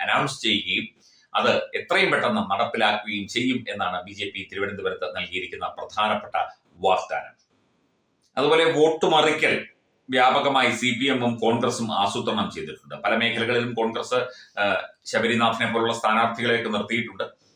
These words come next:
അതൊക്കെ അംഗീകരിക്കാവുന്നതാണ്. കോൺഗ്രസിന് സത്യം പറഞ്ഞാൽ തിരുവനന്തപുരം കോർപ്പറേഷനിൽ ഒന്നും കാര്യമായി ചെയ്യാനില്ല എന്നത് മറ്റൊരു കാര്യമാണ്. പക്ഷേ ഇത്തരത്തിൽ വോട്ട് അഡ്ജസ്റ്റ്മെന്റ് പല മേഖലകളിലും സി പി എം നടത്തിയിരിക്കുന്നു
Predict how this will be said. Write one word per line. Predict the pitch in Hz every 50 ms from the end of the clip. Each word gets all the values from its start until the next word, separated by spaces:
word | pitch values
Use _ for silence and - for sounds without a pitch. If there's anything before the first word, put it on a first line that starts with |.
| _ _ _ _ _ _ _ _ _ _ _ _ -
അതൊക്കെ | 123 139 139 143 147 139 - - - -
അംഗീകരിക്കാവുന്നതാണ്. | 147 147 151 156 165 160 143 - 147 139 135 135 120 110 113 113 -
കോൺഗ്രസിന് | 110 110 110 120 113 - 131 127
സത്യം | 127 127 123 - 135 127
പറഞ്ഞാൽ | 127 127 131 131 127 127
തിരുവനന്തപുരം | 131 127 127 131 131 131 131 131 127
കോർപ്പറേഷനിൽ | 127 123 123 123 127 127 123 - 127 123 123
ഒന്നും | 123 131 131 123
കാര്യമായി | 117 117 127 131 135 123
ചെയ്യാനില്ല | 110 131 127 131 131 135 135 127 127 147 127 123
എന്നത് | 127 131 135 131 139 131
മറ്റൊരു | 117 123 - - - - -
കാര്യമാണ്. | 95 92 92 85 78 73 - 117 - - - _ _ _ _
പക്ഷേ | - 110 - 131
ഇത്തരത്തിൽ | 135 135 135 - 135 131 127 151 143 139 123 139 135 127 120
വോട്ട് | 107 98 - 143 175 196 190 - - -
അഡ്ജസ്റ്റ്മെന്റ് | - - 131 127 113 107 - - - - - 117 113 - - - - - _
പല | 107 107 113 110
മേഖലകളിലും | 107 104 101 101 104 107 104 104 104 98 95 98 98 95
സി | - - 98 95 - 107
പി | 107
എം | 110 110 98
നടത്തിയിരിക്കുന്നു | 95 90 92 - - 107 107 98 90 - - 98 95 90 87